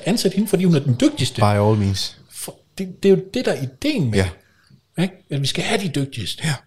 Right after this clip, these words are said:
Speaker 1: Når man så går i gang med at sige, "Nej, nej, nej, nu skal vi absolut have, at der altid er kvindelige ansøgere, for ellers så kan vi slet ikke ansætte nogen." Okay, lad os så tage, tage et område som for eksempel teoretisk fysik.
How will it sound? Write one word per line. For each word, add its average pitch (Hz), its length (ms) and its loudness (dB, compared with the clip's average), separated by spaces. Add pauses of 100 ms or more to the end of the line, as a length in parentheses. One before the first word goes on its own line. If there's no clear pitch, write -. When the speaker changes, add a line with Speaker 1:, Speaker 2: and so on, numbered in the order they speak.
(640)
Speaker 1:
Når 160 100 2
man 160 80 4
så 220 100 2
går 202 100 4
i - 20 4
gang 190 140 2
med 175 60 2
at 156 60 0
sige, 175 220 0
"Nej, 202 320 0
nej, 180 140 2
nej, 170 200 2 (100)
nu 196 80 -2
skal 165 220 -6
vi 139 200 -2 (280)
absolut 156 500 -4 (120)
have, 175 180 -2 (220)
at 127 140 -6
der 123 80 -4
altid 147 380 0
er 104 40 0
kvindelige 127 360 0
ansøgere, 113 540 -2
for 135 100 -6
ellers 139 200 -2
så 143 80 -2
kan 127 80 -2
vi 117 40 -2
slet 135 160 0
ikke - 100 -8
ansætte 117 360 -2
nogen." 85 260 -8 (1000)
Okay, 180 320 0 (420)
lad 214 120 2
os 220 60 2
så 190 200 0
tage, 190 240 2 (340)
tage 165 140 -2
et 147 60 0
område 147 280 4
som 131 140 0
for 127 100 -4
eksempel 123 280 0
teoretisk 127 520 -2
fysik. - 460 -6